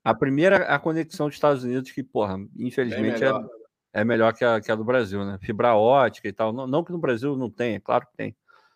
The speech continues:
Speaker 1: Mas aqui é mais estável, a velocidade é, é melhor, enfim, a conexão ajuda pra cacete. E depois, porra, eu, eu investi num, num equipamento legal. Isso é maneiro.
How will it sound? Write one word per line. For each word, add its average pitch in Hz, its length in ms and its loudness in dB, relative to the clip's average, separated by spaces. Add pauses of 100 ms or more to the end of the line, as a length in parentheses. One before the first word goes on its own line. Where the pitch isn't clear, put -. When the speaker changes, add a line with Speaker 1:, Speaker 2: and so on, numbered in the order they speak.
(120)
Speaker 1:
Mas 113 260 2
aqui 113 220 -2
é 139 60 2
mais 107 220 0
estável, 110 800 4
a - 20 -8
velocidade 101 520 -4
é, 98 140 -4 (100)
é 98 60 -4
melhor, 110 480 0
enfim, 98 300 -14
a 98 160 -16
conexão 107 500 -6
ajuda 107 320 -2
pra 107 140 -4
cacete. - 520 -10 (920)
E 131 120 2
depois, 165 600 6
porra, 101 320 -2
eu, 131 580 -4 (160)
eu 120 180 -4
investi 139 540 -4
num, 165 340 -2
num 175 200 -2
equipamento 170 580 -4
legal. 110 580 2
Isso - 160 -20
é 156 60 -10
maneiro. 127 480 -2